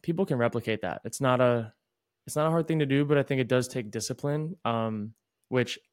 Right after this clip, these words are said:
I've found to have more discipline knowing that I have thousands of people ready to judge how my predictions go. So I'm like, "All right, let me, like, really take this serious."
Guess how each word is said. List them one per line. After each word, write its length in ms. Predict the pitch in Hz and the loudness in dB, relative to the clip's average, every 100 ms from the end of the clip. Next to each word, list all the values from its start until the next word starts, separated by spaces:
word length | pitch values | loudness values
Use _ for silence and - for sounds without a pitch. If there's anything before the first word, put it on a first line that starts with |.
| - | 0
I've 260 | 127 123 | 2 2
found 460 | - - 127 123 120 | -2 0 2 2 0
to 60 | 110 | 0
have 200 | 117 113 | 0 0
more 200 | 110 110 | -2 -2
discipline 520 | 120 - - 131 117 | -4 -6 -4 -4 -2
knowing 280 | 107 117 120 | -2 -2 -2
that 80 | |
I 80 | 113 | -2
have 140 | 107 98 _ _ | -2 -6 _ _
thousands 400 | 110 107 107 110 | 0 0 0 -4
of 100 | 104 | -6
people 480 | - 113 123 143 151 _ _ _ - | -8 -6 -4 -4 -6 _ _ _ -4
ready 220 | 107 107 | -2 -2
to 80 | 104 | -2
judge 480 | 110 107 110 - - | 2 2 2 -6 -6
how 200 | 113 113 | -2 0
my 240 | 110 104 - _ _ | 0 -2 -4 _ _
predictions 440 | - 117 117 160 147 | -2 0 2 0 0
go. 200 | 170 180 | 2 2
So 140 | 175 | 0
I'm 80 | 127 | -2
like, 320 | 117 107 - _ _ _ _ _ _ | -2 -4 -8 _ _ _ _ _ _
"All 80 | - | -2
right, 120 | 147 | 0
let 100 | 113 | 2
me, 100 | 127 | 2
like, 120 | 123 113 | 0 0
really 420 | 120 127 123 113 | 2 2 2 -2
take 240 | - 117 | -4 -8
this 140 | 104 - | -6 -6
serious." 480 | 120 90 - - | -4 -4 -8 -12